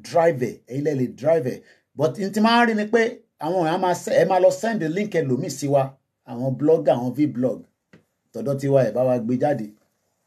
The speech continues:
Ẹ ṣe pé wife mi tó ní kí yé máa sọ pé ẹ bá máa share. Ó ní statement yẹn is a very rude statement, kí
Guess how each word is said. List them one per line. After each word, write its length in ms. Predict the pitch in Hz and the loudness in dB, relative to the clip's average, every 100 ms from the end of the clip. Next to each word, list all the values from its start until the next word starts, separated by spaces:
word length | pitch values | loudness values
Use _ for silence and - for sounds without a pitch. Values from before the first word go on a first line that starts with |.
| _ _ _ _ _ _ _ _ _ _ _ _ _ _ _ _ _ | _ _ _ _ _ _ _ _ _ _ _ _ _ _ _ _ _
Ẹ 220 | 160 143 120 | -6 -4 -2
ṣe 60 | |
pé 80 | 131 | 0
wife 300 | 135 143 131 | 2 2 2
mi 80 | 107 | -4
tó 160 | 123 123 | -6 -2
ní 180 | 127 127 127 110 | 0 2 0 -4
kí 80 | 110 | -6
yé 60 | 123 | -6
máa 140 | 117 | -4
sọ 120 | 113 117 | -6 -10
pé 100 | 127 120 | -8 -8
ẹ 20 | |
bá 160 | 113 135 | -4 -4
máa 160 | 113 | -4
share. 340 | 110 - 104 - _ _ _ _ _ _ _ _ - | -10 -12 -12 -14 _ _ _ _ _ _ _ _ -6
Ó 120 | 123 | 0
ní 160 | 127 123 | 0 0
statement 420 | 135 131 131 107 | -4 -6 -6 -6
yẹn 140 | 107 95 | -10 -16
is 60 | 85 | -18
a 40 | |
very 340 | 82 110 110 104 | -14 -10 -10 -10
rude 280 | 98 101 101 | -10 -12 -14
statement, 420 | - - 101 | -18 -18 -16
kí 80 | - | -16